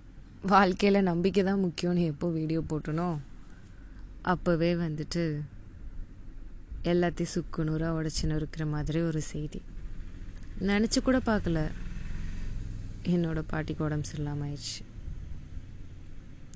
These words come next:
குணப்படுத்த முடியும்னா கண்டிப்பா செஞ்சிருப்போம். ஆனா அது அவங்க உயிரோட விளையாடுது.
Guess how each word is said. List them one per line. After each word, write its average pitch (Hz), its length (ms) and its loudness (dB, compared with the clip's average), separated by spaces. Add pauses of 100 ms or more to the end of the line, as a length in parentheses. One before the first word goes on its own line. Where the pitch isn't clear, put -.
(120)
குணப்படுத்த 175 460 2
முடியும்னா 160 520 2
கண்டிப்பா 156 500 -2
செஞ்சிருப்போம். 151 500 -4 (2250)
ஆனா 160 300 0
அது 151 160 -2
அவங்க 151 300 -2
உயிரோட 151 480 0
விளையாடுது. 151 560 -4